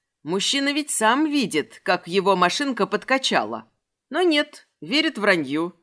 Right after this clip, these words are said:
верит лживым комплиментам. Таким лживым, что даже Аллу тошнит. «Ладно, пойдём,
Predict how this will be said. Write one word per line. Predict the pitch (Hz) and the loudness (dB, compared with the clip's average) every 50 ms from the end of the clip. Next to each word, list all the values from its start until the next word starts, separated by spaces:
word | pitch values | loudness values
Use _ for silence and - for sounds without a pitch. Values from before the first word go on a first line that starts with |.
| _ - | _ -14
верит | - 143 202 277 302 311 269 254 | -6 -2 0 2 2 2 0 0
лживым | 240 208 180 147 156 240 240 262 277 262 233 | 0 0 0 0 -2 -2 0 0 0 0 2
комплиментам. | - 226 208 185 233 240 240 208 160 139 135 127 113 - 135 131 127 117 - _ _ _ _ | 2 2 2 2 0 0 0 2 0 0 -2 -4 -4 -6 -6 -6 -6 -8 -12 _ _ _ _
Таким | - 139 123 - - 143 170 202 233 | -14 -14 -14 -12 -6 -4 -2 -2 -2
лживым, | 269 277 269 226 240 294 320 247 160 139 127 123 - - _ _ _ | -2 -2 -2 -2 0 0 0 0 0 -2 -2 -4 -6 -12 _ _ _
что | - - - 226 | -12 -4 -2 0
даже | 214 233 233 196 254 240 - - | 2 2 2 2 2 0 0 2
Аллу | - 262 269 202 160 151 151 151 | 2 4 4 4 4 2 2 0
тошнит. | 147 - 175 170 165 - - 190 135 117 110 - _ _ _ _ _ _ _ _ _ _ _ _ _ _ | 0 0 -2 -2 -2 -2 -4 -4 -6 -6 -8 -10 _ _ _ _ _ _ _ _ _ _ _ _ _ _
«Ладно, | - 247 285 320 349 359 370 208 165 156 175 - _ _ | -6 0 4 4 4 4 2 -2 -6 -6 -8 -14 _ _
пойдём, | - 240 226 214 180 165 208 240 254 269 269 | -2 -2 0 0 0 0 0 0 0 -2 -8